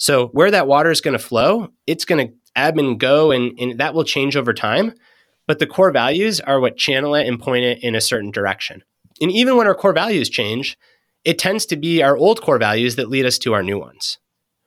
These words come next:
So core values are the stability, the ruggedness that we hold on to.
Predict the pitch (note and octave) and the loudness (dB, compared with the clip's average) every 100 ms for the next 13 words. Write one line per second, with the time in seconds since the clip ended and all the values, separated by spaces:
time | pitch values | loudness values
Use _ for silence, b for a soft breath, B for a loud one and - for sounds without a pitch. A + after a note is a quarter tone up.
0 | _ _ - D3+ C#3 C3 b b b b | _ _ 0 2 2 0 b b b b
1 | G#3+ A3+ E3 E3+ E3+ D3+ C#3 C3+ B2+ - | 2 4 4 2 2 0 0 0 0 -2
2 | A2 C3+ C#3+ C3 A2+ A2+ A#2+ C3 B2+ B2 | -2 0 2 0 0 0 0 0 -2 -2
3 | - G#2+ G#2 A#2 G2 A2+ C#3+ G3+ A#3 | -4 -4 -4 -2 -2 -4 0 -2 -2